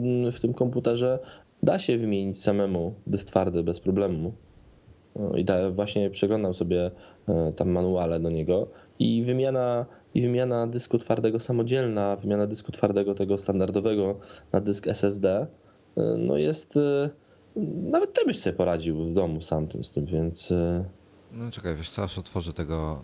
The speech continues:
Speaker 1: Po prostu zdejmujesz, zdejmujesz szybę, tak jak we wszystkich iMacach i tyle, i wymieniasz dysk twardy.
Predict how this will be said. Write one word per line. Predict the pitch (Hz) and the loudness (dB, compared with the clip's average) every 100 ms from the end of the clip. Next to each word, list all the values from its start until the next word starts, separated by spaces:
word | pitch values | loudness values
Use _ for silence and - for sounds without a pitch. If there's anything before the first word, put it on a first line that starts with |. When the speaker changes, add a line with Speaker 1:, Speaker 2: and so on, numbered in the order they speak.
| - - - - - - - - - | -14 -20 -18 -18 -18 -18 -18 -8 0
Speaker 1:
Po | - | 2
prostu | 415 - 123 | 2 0 0
zdejmujesz, | 113 123 143 139 127 | 2 2 2 0 0
zdejmujesz | 120 - 131 143 135 117 | -4 0 0 2 0 -2
szybę, | - 107 98 147 208 _ _ _ _ _ _ _ | -2 0 2 0 -4 _ _ _ _ _ _ _
tak | - | 0
jak | 113 107 | 0 2
we | 104 | 0
wszystkich | 113 104 107 104 | 0 0 2 2
iMacach | 95 92 131 160 | 2 -2 -2 -4
i | 247 | 0
tyle, | 359 151 98 | 2 2 0
i | 107 | -2
wymieniasz | 110 131 175 185 | -2 -2 0 -2
dysk | 208 | -2
twardy. | - 95 90 | 0 0 2